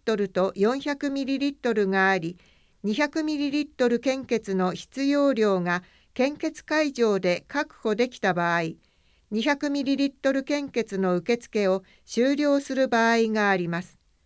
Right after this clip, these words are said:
献血の必要量については、北海道赤十字献血センター、電話零一一六一三の八三三五へ。お問い合わせ、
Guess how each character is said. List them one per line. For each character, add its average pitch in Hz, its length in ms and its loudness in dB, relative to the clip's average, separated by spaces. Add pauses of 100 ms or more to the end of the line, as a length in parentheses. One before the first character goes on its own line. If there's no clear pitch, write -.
(640)
献 302 240 0
血 311 240 -4
の 285 140 -2
必 294 340 -6
要 311 260 2
量 233 280 4
に 190 160 0
つ 233 120 -4
い 214 120 -2
て 175 160 -2
は、 170 200 0 (400)
北 226 140 0 (100)
海 285 260 0
道 208 220 4
赤 214 200 -2 (200)
十 277 240 0
字 185 160 -4
献 247 260 -4
血 254 260 -4
セ 233 180 -2
ン 214 100 -2
タ 156 500 -4
ー、 - 20 -18 (760)
電 240 280 0
話 208 220 0 (220)
零 277 360 4
一 202 320 -4
一 170 320 -8 (260)
六 226 320 0
一 294 200 -4
三 214 380 -2
の 196 200 -2 (100)
八 202 280 -2
三 247 340 -2
三 240 320 -2
五 220 300 2
へ。 - 180 -6 (1040)
お 214 100 0
問 240 240 2
い 226 80 2
合 214 80 2
わ 208 120 0
せ、 196 300 -4